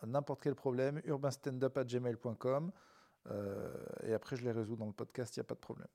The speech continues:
Donc hier, j'ai joué au Joke au Fridge, j'ai fait pas mal de blagues de clochards qui se branlaient, enfin de, de moi de branler un clochard, parce que j'estime que c'est ce qu'il faut faire quand on veut vraiment aider les gens. Quand on est de gauche,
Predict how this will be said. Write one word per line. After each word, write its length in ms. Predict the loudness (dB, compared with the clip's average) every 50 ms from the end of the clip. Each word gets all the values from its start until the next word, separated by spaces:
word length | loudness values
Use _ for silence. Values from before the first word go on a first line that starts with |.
| _ _ _ -20 -20 -20 -20 -20 _ -6
Donc 160 | -4 -2 2 6
hier, 160 | 8 8 8
j'ai 140 | 8 8 8
joué 160 | 8 10 8
au 100 | 8 8
Joke 240 | 6 4 6 6 4
au 80 | 2
Fridge, 380 | 2 2 2 4 4 4 2 0
j'ai 140 | -2 -2 0
fait 120 | 0 0
pas 140 | 4 4 4
mal 160 | 4 4 4
de 80 | 2 2
blagues 340 | 4 6 6 6 6 4
de 240 | 2 2 2 4 2 2
clochards 360 | 0 -2 -2 -2 -2 -4 -6 -4
qui 140 | -4 -4
se 60 | -4 -2
branlaient, 600 | -2 -2 0 2 2 2 2 2 0 0 -2 -2 -4
enfin 180 | -2 0 0
de, 160 | 2 2 0 -2
de 140 | -2 -4 -4 -4
moi 340 | -4 -4 -2 0 0 0 0
de 60 | 0
branler 240 | 0 -2 0 2 0
un 80 | 0
clochard, 400 | -2 -4 -8 -8 -4 -4 -4 -4
parce 160 | -4 -8 -8 -8
que 100 | -8 -8
j'estime 380 | -10 -10 -12 -12 -12 -12 -12
que 180 | -10 -10 -10 -10
c'est 200 | -10 -12 -12 -14
ce 80 | -14
qu'il 100 | -14 -16
faut 140 | -16 -16 -10
faire 180 | -4 -4 -4 -2
quand 220 | -4 -6 -8 -8
on 40 | -8
veut 140 | -6 -6 -8
vraiment 280 | -6 -6 -6 -4 -4
aider 160 | -4 -4 -6 -6
les 100 | -8 -8
gens. 160 | -8 -8 -8
Quand 240 | -8 -8 -6 -2 -2
on 80 | -2
est 60 | -2
de 60 | -2 -2
gauche, 380 | -2 -2 -2 -2 -4 -10 -14